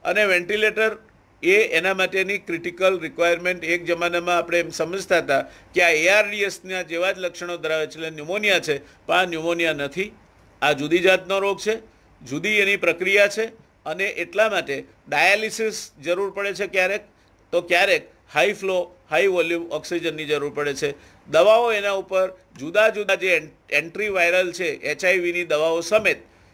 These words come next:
મેલેરિયાની, એચ આઈ વીની, આ બધી દવાઓ ભેગી કરીને ડૉક્ટરો એમની ટ્રીટમેન્ટ કરતા હોય છે, અને એમાં નસીબદાર હોય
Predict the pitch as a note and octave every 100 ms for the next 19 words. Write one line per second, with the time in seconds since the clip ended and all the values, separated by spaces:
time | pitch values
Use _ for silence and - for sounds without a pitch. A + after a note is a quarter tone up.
0 | _ C3 D3+ F3+ F3 F3 E3+ E3+ E3 D#3
1 | D3+ E3+ E3 D#3+ D#3+ E3 E3+ G#3+ F#3+ F#3
2 | F#3 E3 D#3+ D#3 F3 G#3+ G#3+ D#3 C3 _
3 | _ - D#3 D3+ F#3 F3+ C#3 - - -
4 | B2+ D#3 F3 E3+ C#3 C#3 E3+ E3 E3+ E3+
5 | A3 G3 E3+ D#3 C#3 _ _ _ E3 G3
6 | F3 - _ _ _ _ C#3+ E3+ F#3 F3+
7 | F3+ A#3 G3+ G3 F3 D3+